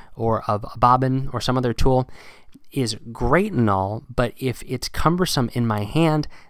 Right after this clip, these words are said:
then that's really gonna detract from my ability to use that and my desire to use that tool. And one of the things I mentioned in this article is that a tool should be somewhat pleasurable to hold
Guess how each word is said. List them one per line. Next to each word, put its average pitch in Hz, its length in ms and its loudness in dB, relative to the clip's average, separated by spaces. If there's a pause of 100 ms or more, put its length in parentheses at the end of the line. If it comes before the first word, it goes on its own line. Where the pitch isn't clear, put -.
(100)
then 120 200 4
that's 135 260 0
really 131 340 2
gonna 120 200 -2
detract 110 520 -4
from 110 200 -4
my 104 140 -2
ability 120 440 0
to - 140 -2
use 113 220 -4
that - 180 -6
and 123 100 -4
my 123 100 -2
desire 107 640 -4
to - 140 -10
use 98 140 -8
that - 200 -14
tool. 107 200 -2
And 110 100 -8 (180)
one 143 160 6
of 147 80 6
the 135 40 2
things 131 140 2
I 113 60 2
mentioned 110 480 -2
in 107 440 -4
this 110 260 -6
article 165 360 0
is - 120 -6
that - 200 -4
a - 40 -18
tool 160 320 6
should - 180 -4
be 110 80 -4
somewhat 156 560 0
pleasurable 147 480 0
to - 160 -2
hold 131 460 2